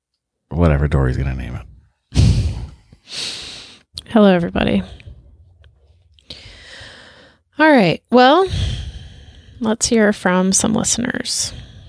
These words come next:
Speaker 1: I don't believe there are listeners.
Speaker 2: What?
Speaker 1: Do we have listeners?
Speaker 2: Uh, I guess a
Speaker 1: Ah,
Speaker 2: few.
Speaker 1: awkward.
Speaker 2: I know.
Speaker 1: This is just our Sunday night, you know. We just put the kid to bed and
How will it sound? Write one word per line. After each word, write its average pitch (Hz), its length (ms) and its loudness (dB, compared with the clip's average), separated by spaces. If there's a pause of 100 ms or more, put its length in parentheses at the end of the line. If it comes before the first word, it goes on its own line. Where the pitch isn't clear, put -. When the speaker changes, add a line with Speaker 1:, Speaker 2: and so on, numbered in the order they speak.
(1200)
Speaker 1:
I 104 140 0
don't 85 220 0
believe 71 600 -2 (340)
there 76 240 -4
are 127 40 -6
listeners. 147 760 0 (2000)
Speaker 2:
What? 233 320 2 (460)
Speaker 1:
Do 95 80 -2
we 104 60 6
have 104 100 4
listeners? 214 580 2 (300)
Speaker 2:
Uh, 220 80 -2 (120)
I 202 120 2
guess 202 560 0
a - 100 -4
Speaker 1:
Ah, - 100 -4
Speaker 2:
few. 208 460 4
Speaker 1:
awkward. - 560 -4 (300)
Speaker 2:
I 202 120 -2
know. 185 480 -2 (1500)
Speaker 1:
This - 220 2
is 254 140 0
just 139 340 0
our 90 200 2
Sunday 123 640 2
night, 98 440 4
you 80 200 0
know. 101 320 4
We 92 100 2
just 110 260 -2
put - 200 -2
the 92 80 -4
kid 95 360 0
to 82 80 -2
bed 85 520 0
and 76 260 -4